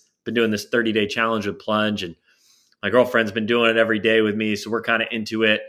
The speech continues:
And I'm at, like, you know, today was, like, the first day I hit three, I'm at three minutes. It's kinda my normal time, but I'm like, "Oh, I need to be going longer." I'm kind of at my,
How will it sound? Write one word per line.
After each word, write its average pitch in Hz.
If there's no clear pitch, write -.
And 180
I'm 208
at, 160
like, 139
you 120
know, 110
today 139
was, 131
like, 120
the 120
first 135
day 127
I 120
hit 127
three, 123
I'm 120
at 120
three 117
minutes. 98
It's -
kinda 110
my 101
normal 101
time, 101
but 101
I'm 104
like, 107
"Oh, 165
I 160
need 185
to 202
be 131
going 101
longer." 104
I'm 113
kind 135
of 110
at 107
my, 110